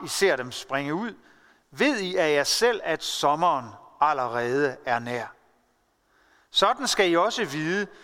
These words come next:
når I ser dette ske, at Guds rige er nær. Sandelig siger jeg jer, denne slægt skal ikke forgå, før alt dette sker. Himmel og jord skal forgå,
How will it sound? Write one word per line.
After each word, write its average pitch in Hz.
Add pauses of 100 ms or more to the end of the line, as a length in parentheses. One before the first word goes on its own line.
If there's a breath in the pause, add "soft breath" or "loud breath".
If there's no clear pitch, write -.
(840 loud breath)
når 151
I 143
ser 165
dette 226
ske, 190
at -
Guds 240
rige 170
er 135
nær. 131 (840)
Sandelig 190
siger 170
jeg 185
jer, 123 (480 loud breath)
denne 208
slægt 190
skal 165
ikke 160
forgå, 196
før 208
alt 180
dette 165
sker. 147 (840 soft breath)
Himmel 262
og 196
jord 233
skal 139
forgå, 151